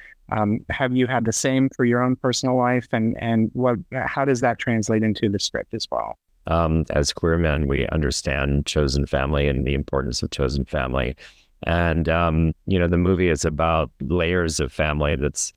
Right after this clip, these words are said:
Speaker 2: the families we come from, the families we choose, and the families we create.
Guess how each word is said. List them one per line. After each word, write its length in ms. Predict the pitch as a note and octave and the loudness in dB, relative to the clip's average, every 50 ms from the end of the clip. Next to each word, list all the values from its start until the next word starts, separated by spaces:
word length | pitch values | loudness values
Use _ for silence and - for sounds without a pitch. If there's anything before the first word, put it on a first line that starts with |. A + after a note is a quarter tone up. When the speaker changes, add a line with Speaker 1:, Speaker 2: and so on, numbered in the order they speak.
| _ | _
Speaker 2:
the 80 | - - | -6 -4
families 420 | - A#2+ G2 F#2 F2 F2+ F2 D#2+ | -2 0 0 0 0 0 0 0
we 80 | D2+ D#2+ | -2 -2
come 300 | D2+ - - F#2+ G2 F#2+ | -2 -2 -2 0 0 0
from, 580 | - - F#2 F2 E2+ E2+ E2+ D#2 E2+ F2 F2 - - | -2 0 0 0 2 2 2 2 2 0 0 -2 -2
the 140 | - E2+ D2+ | -4 -4 -2
families 480 | - F2 E2+ F2+ F2 E2 D#2+ D#2 D#2+ | 0 -2 0 2 2 2 0 0 2
we 100 | E2 D#2+ | 0 0
choose, 480 | D#2 - - F2+ E2+ E2+ F2 E2+ D2+ D#2+ | 0 0 0 0 2 2 2 2 2 0
and 100 | D#2+ E2 | 0 0
the 60 | D#2+ | 0
families 500 | - - E2+ E2+ F2 E2+ D#2+ D#2 - - | 0 0 0 0 2 2 0 0 0 0
we 140 | D#2 D2+ C#2+ | -2 -2 -2
create. 640 | - - - D#2 C#2+ C2+ C#2+ C#2 C#2+ - - - - | -4 -4 -4 -2 -2 0 -2 -2 -2 -4 -4 -6 -14